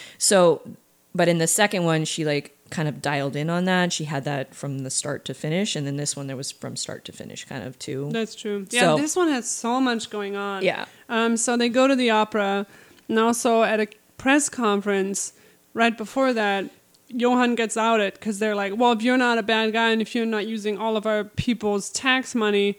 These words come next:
Speaker 2: then what are all these, like, offshore accounts?" And that's when he has to divulge, like, his sacred secret of, "This is between me and my dead mom." And he's like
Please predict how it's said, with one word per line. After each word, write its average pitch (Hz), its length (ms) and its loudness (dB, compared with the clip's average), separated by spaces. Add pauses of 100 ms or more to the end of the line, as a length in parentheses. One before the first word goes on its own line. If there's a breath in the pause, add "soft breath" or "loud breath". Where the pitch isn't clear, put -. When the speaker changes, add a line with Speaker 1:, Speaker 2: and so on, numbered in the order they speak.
Speaker 2:
then 202 120 -8
what 233 120 2
are 233 80 4
all 226 160 4
these, 220 220 -2
like, 208 260 -2
offshore 233 540 2
accounts?" 214 800 -2 (420 soft breath)
And 220 160 2
that's 220 240 0
when 214 140 2
he 233 220 0
has 226 340 0
to 208 400 0
divulge, 214 760 -2
like, 208 220 -6
his 202 260 -4
sacred 214 600 -2 (160)
secret 208 560 0
of, 202 220 -4
"This 214 200 -2
is 202 100 -8
between 208 380 -6
me 208 140 -2
and 208 100 -2
my 196 100 -4
dead 202 260 -2
mom." 190 440 -2 (460 soft breath)
And 208 80 -4
he's 208 160 -2
like 190 260 -6